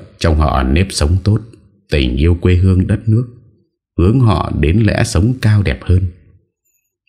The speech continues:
Và người thầy thuốc ấy sau này đã quy y, lấy pháp danh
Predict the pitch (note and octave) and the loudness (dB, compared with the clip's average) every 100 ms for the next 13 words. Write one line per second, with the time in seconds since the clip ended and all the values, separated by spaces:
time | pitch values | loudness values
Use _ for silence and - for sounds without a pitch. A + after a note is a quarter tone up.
0 | - C#2+ C#2 C2+ B1+ B1 C#2 - D#2+ D2 | -4 -2 0 0 -4 -4 -4 -2 -2 -2
1 | C#2+ E2+ C3 - _ _ _ - A2 G#2 | -2 -2 -6 -14 _ _ _ -6 0 2
2 | F2 B1+ B1 D#2 D2+ G2+ G2+ F#2+ F2+ - | 2 0 -2 -2 -2 0 2 2 0 -4
3 | - _ _ _ - C#2+ F#2+ A2+ A2+ A2+ | -16 _ _ _ -4 0 2 2 0 -2
4 | G#2+ G2 G2+ | 0 2 2